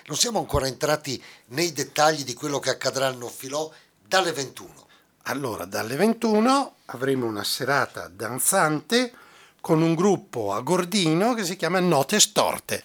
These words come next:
Speaker 1: Uh.
Speaker 2: È un gruppo, diciamo, che si presenta al pubblico in una delle sue prime uscite, assolutamente.
Speaker 1: E che tipo di musica? Ballabile, immagino.
Speaker 2: È musica, naturalmente, sarà musica,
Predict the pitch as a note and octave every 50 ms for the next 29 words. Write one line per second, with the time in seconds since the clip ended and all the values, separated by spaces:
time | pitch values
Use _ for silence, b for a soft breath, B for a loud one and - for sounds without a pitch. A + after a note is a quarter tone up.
0 | - - F3+ F#3+ F#3 E3 D3 C#3+ C3+ B2 A2+ G2 - - - - A#3+ A#3+ G#3+ G3
1 | F3 G3 G3 F3+ - - - A3 G3+ F#3+ F3 D#3 D#3 D3+ D3 D3 D3 C#3+ C#3 -
2 | C#3 C#3+ C3+ D3 D#3 - - E3 E3 F3+ G3+ F#3+ - - - E3 D#3 C#3+ - -
3 | - G#3 G#3 - - F3+ D#3 B2+ D3 D#3+ E3 D#3+ - E3 D#3+ - - C#3 A#2 A#2
4 | A#2+ C3 - - F3+ E3+ D#3 C#3+ C3 C#3 C#3+ C#3+ C3+ C#3 D#3 D3+ C#3+ C3 - -
5 | C3 B2 - B2 A#2+ B2+ C3 A#2+ G#2+ - - G#2 F#2+ - A2+ G#2+ - - G#2+ G2+
6 | - G2+ G2 F#2+ - - - - D#3+ - - - - G#3+ G#3 - G3 C#3 D#3 D3+
7 | E3 G#3 A#3+ A3 G#3+ G#3+ - - A#2 - B2 B2+ D#3+ G3+ A3+ G3+ A2 A2+ A2+ A2
8 | A2+ A2 G#2 G#2+ A2 A2 G#2 F#2 F#2 G2+ A2 G#2+ G#2 G2+ G2 F#2 - A#2+ G#2 F#2
9 | F2+ F2+ F#2 G2 F#2+ - - G#2+ G#2 G2+ G#2 A#2+ D3+ E3+ D#3+ - - B2 G#2+ -
10 | - A2+ A2+ A2 A#2+ B2 B2+ C3 B2 A2+ B2 - - A#2+ A2 G2 -